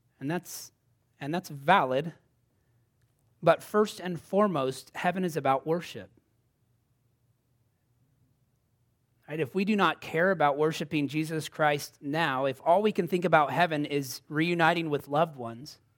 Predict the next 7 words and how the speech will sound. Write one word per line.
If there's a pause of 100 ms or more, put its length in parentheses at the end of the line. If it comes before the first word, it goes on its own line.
(1700)
or
with
enjoying, (1800)
you
know, (880)
greater
physical